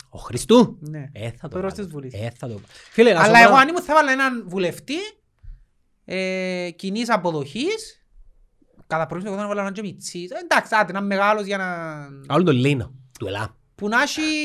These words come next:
Speaker 2: να έχει κοινή αποδοχή, ρε,
Speaker 1: Φίλε,
Speaker 2: να
Speaker 1: ας σου πω κάτι για το ελά. Οκ, λαλού-, εχθές μιλούν με έναν παιδάκι υποψήφιον του ελά. Και λαλεί μου, έτσι να που λαλούς είναι ότι εν είμαστε της Χρυσής Αυγής. Και ο συγκεκριμένος εν είναι, εν τω μεταξύ. Ξέρω
Speaker 2: Ναι.
Speaker 1: ότι εν είναι.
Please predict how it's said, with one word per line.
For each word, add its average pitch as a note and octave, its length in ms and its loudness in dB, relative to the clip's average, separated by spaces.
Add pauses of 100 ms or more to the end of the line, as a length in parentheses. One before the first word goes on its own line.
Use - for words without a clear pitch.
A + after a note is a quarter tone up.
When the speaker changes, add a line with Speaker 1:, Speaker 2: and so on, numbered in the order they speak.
(180)
Speaker 2:
να B3+ 60 -4
έχει C#4+ 180 -4
κοινή B3 260 -4
αποδοχή, G#3 400 0
ρε, F3 40 -4
Speaker 1:
Φίλε, F#3 220 6
Speaker 2:
να A3+ 240 -4
Speaker 1:
ας C3+ 100 -4
σου D3 100 -2
πω D3 80 0
κάτι D#3+ 200 0
για E3 120 0
το F3 60 0
ελά. A2 320 -4
Οκ, D3 140 -14 (380)
λαλού-, C#3 360 -6
εχθές E3 300 -8
μιλούν F3 220 -4
με E3+ 80 -2
έναν E3+ 160 -4
παιδάκι C3 300 -6
υποψήφιον A#2+ 480 -8
του B2+ 60 -10
ελά. - 240 -14 (720)
Και - 140 -6
λαλεί D#3+ 200 -2
μου, G3 500 -4 (220)
έτσι G#3 200 -2
να A3 140 0
που G#3 80 0
λαλούς E3 260 0
είναι F3+ 120 -2
ότι F#3 380 -2
εν E3 80 0
είμαστε F3 320 -4
της F3 160 -6
Χρυσής C#3 260 -6
Αυγής. E3+ 160 -4
Και A#3+ 100 -2
ο - 20 4
συγκεκριμένος A3 540 4
εν A#3 160 6
είναι, D3 140 6
εν G2+ 80 -2
τω F#2+ 60 -8
μεταξύ. - 380 -18
Ξέρω F3 240 0
Speaker 2:
Ναι. F3+ 60 4
Speaker 1:
ότι E3+ 80 4
εν E3 60 2
είναι. A#2 120 -2